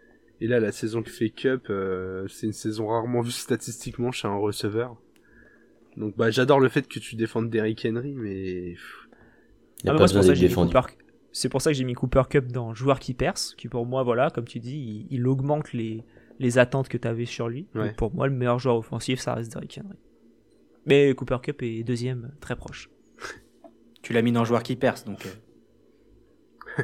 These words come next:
Speaker 3: Je pouvais pas mettre deux fois le même joueur, hein, c'est dommage.
Speaker 4: C'est dommage. <laughs>
Speaker 2: Bon, du coup, effectivement, on a tous les trois mis Cooper Kupp pour les... la saison qu'il est en train de réaliser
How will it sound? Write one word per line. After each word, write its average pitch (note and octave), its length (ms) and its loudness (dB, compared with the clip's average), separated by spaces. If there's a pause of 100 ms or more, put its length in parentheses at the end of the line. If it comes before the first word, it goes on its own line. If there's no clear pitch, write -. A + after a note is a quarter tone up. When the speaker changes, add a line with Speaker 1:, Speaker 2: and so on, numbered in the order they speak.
(100)
Speaker 3:
Je - 80 -16
pouvais C3+ 140 6
pas D#3+ 100 10
mettre D3+ 140 4
deux C3 100 6
fois C3+ 140 8
le C3 40 4
même B2+ 140 0
joueur, C3+ 220 2
hein, G#2+ 120 -8
c'est - 140 -10
dommage. C#3+ 320 -4
Speaker 4:
C'est B2 80 -4
dommage. A2+ 340 0 (380)
<laughs> - 60 2 (1800)
Speaker 2:
Bon, F2 140 2
du F2 120 0
coup, - 140 -4
effectivement, F2+ 520 2
on F#2+ 80 2
a E2+ 80 2
tous E2+ 320 0
les E2+ 140 0
trois F2+ 320 0
mis F#2 320 0
Cooper C#3 360 4
Kupp A2 300 4 (1120)
pour G#2 400 4
les... E2+ 1400 2
la - 100 -2
saison G2+ 320 0
qu'il G#2 160 -2
est F2+ 40 2
en E2+ 80 2
train E2+ 160 -2
de D#2+ 180 -4
réaliser F2 520 2